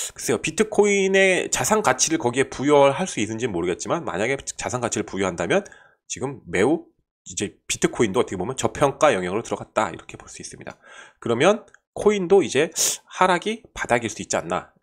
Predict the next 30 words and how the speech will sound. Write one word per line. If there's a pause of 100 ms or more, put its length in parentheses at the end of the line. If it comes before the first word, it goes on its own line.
(140)
그래서
코인
하락이
멈춰야
주식도
좋습니다.
특히
이제 (300)
반도체라든지
메타버스
게임
이런
쪽
같은
경우는
코인이
영향을
좀
많이
주기
때문에, (280)
음,
코인
하락이
멈추는
게
중요하겠죠. (2500)
자,
지금
보시면